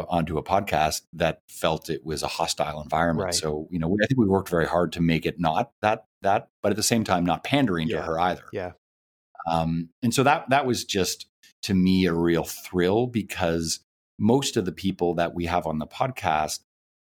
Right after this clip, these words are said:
Speaker 1: um, are usually very cooperative and very happy to get onto the podcast.
Speaker 2: Yeah.
Speaker 1: So it's not really much of a sell job,
Speaker 2: Right.
Speaker 1: um,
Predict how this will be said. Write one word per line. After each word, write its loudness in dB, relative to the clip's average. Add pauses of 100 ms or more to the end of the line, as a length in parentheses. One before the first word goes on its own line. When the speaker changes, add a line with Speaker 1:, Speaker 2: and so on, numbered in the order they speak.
(580)
Speaker 1:
um, 0
are 2
usually 2
very 2
cooperative 0
and 0
very 2
happy 0
to 0
get 0
onto -2
the -10
podcast. -8
Speaker 2:
Yeah. -6
Speaker 1:
So -4
it's -6
not 0
really 0
much -6
of -12
a -12
sell 2
job, 2
Speaker 2:
Right. -4 (800)
Speaker 1:
um, 0